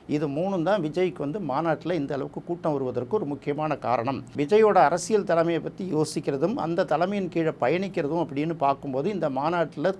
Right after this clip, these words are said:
கூடியிருக்கிற கூட்டத்தை பார்க்கும்போது, இதுக்கு என்ன காரணம்ங்கிறது, பின்னணி காரணம் நிச்சயமா இதுவாகத்தான் இருக்க முடியும். அடுத்தது, மாநாட்டு பிரகடனம் அப்படின்னு ஒரு விஷயத்தை பார்க்கும்போது, மதுரையில நடைபெற்ற மாநாட்டுல அவருடைய பிரகடனம் என்ன, அவருடைய அறிவிப்பு என்ன அப்படின்னு பார்க்கும்போது,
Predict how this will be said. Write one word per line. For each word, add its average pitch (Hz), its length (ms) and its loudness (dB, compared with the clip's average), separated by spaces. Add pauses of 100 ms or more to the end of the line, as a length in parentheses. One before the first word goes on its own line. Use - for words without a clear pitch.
கூடியிருக்கிற 156 560 -2
கூட்டத்தை 170 380 -2
பார்க்கும்போது, 123 600 2 (360)
இதுக்கு 156 320 2
என்ன 214 320 2
காரணம்ங்கிறது, 170 720 0
பின்னணி 220 360 0
காரணம் 165 400 0
நிச்சயமா 170 340 -2
இதுவாகத்தான் 143 580 2
இருக்க 131 160 -6
முடியும். 117 300 -2 (420)
அடுத்தது, 202 400 6 (160)
மாநாட்டு 214 480 2 (120)
பிரகடனம் 190 560 2
அப்படின்னு 160 400 -2
ஒரு 139 80 -2
விஷயத்தை 151 440 -2
பார்க்கும்போது, 127 540 2 (240)
மதுரையில 214 420 8
நடைபெற்ற 160 500 0
மாநாட்டுல 160 640 2
அவருடைய 165 380 2
பிரகடனம் 165 500 2
என்ன, 135 200 -2
அவருடைய 151 380 2
அறிவிப்பு 165 420 0
என்ன 139 280 2
அப்படின்னு 127 280 -2
பார்க்கும்போது, 127 500 0